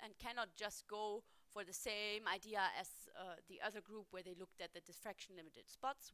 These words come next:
Well, because they were interested in, in the end, in looking at a protein that is very, very, very dense. So what they wanted to look at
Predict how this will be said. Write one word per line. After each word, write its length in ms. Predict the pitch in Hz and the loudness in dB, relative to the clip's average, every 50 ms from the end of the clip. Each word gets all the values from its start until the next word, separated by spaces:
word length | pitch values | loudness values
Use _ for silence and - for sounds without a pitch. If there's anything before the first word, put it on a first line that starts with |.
| - 180 | -4 4
Well, 340 | 196 190 214 233 247 277 - - - - - - - | 6 8 8 8 6 4 -2 -10 -20 -20 -20 -16 -14
because 320 | 196 190 - 214 202 185 170 | -12 -6 -2 -2 -2 -2 -2
they 120 | 190 180 | -8 -6
were 120 | 180 190 - - | -6 -6 -6 -8
interested 580 | 226 220 - 240 196 - - - 208 190 - - - - | -8 -8 -8 -8 -8 -8 -4 -2 -4 -4 -4 -10 -14 -10
in, 260 | 190 185 180 175 180 - - - - - - - - - - - - - - - - _ - - | -8 -8 -8 -10 -14 -18 -20 -20 -20 -20 -20 -20 -20 -20 -20 -20 -20 -20 -20 -20 -20 _ -18 -10
in 160 | 214 196 196 180 | -10 -8 -4 -2
the 120 | 175 160 | 2 6
end, 260 | 185 220 220 220 - - | 6 6 6 6 -4 -14
in 60 | 185 160 | -12 -10
looking 260 | 196 208 - 247 196 180 | -10 -10 -8 -8 -6 -6
at 140 | 180 - | -6 -6
a 80 | 175 165 - - | -8 -8 -2 0
protein 500 | 220 214 247 - - 254 233 233 226 214 _ - - - _ _ _ 180 | 0 0 2 0 -4 -6 -6 -6 -8 -10 _ -20 -20 -20 _ _ _ 2
that 220 | 208 196 160 - - - - - - - _ _ - - - 202 | 4 4 4 2 -6 -14 -14 -14 -14 -14 _ _ -20 -16 -10 -10
is 140 | 202 156 | -10 -4
very, 300 | 165 202 196 202 202 185 151 - - _ _ _ _ _ - - - _ _ _ _ _ _ _ - 190 | 2 4 4 4 4 0 -2 -8 -20 _ _ _ _ _ -20 -20 -20 _ _ _ _ _ _ _ 0 2
very, 260 | 208 202 208 196 185 | 4 4 4 2 0
very 300 | 170 180 185 185 180 160 - - | 0 0 0 0 -2 -4 -2 0
dense. 480 | 180 156 180 165 160 - - - - - | 0 0 0 -2 -2 0 0 0 -2 -4
So 80 | 180 170 160 | -8 -6 -6
what 140 | 180 175 - | -6 -8 -6
they 80 | 185 170 | -6 -4
wanted 300 | 165 190 208 - 233 - - | -4 -4 -6 -6 -12 -12 -10
to 100 | - 202 185 180 | -10 -10 -4 -4
look 160 | 233 - - | -4 -2 2
at 180 | 359 294 277 | 2 2 2